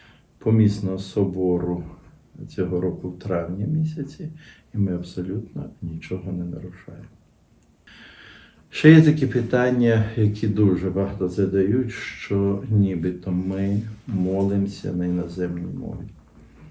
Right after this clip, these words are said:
Ми молимося на рідній мові, мові Кирила і Мефодія. І у нас, слава Богу, лишилася ця мова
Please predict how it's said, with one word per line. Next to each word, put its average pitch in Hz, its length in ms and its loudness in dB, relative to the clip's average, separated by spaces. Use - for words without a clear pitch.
Ми 107 140 4
молимося 107 460 2
на 107 140 4
рідній 87 340 0
мові, 87 440 -8
мові 92 300 -4
Кирила 92 420 -2
і 87 40 -2
Мефодія. 87 680 -6
І 98 60 -6
у 101 80 2
нас, 101 280 6
слава 95 200 2
Богу, 104 280 0
лишилася 101 640 0
ця 92 120 -2
мова 107 640 2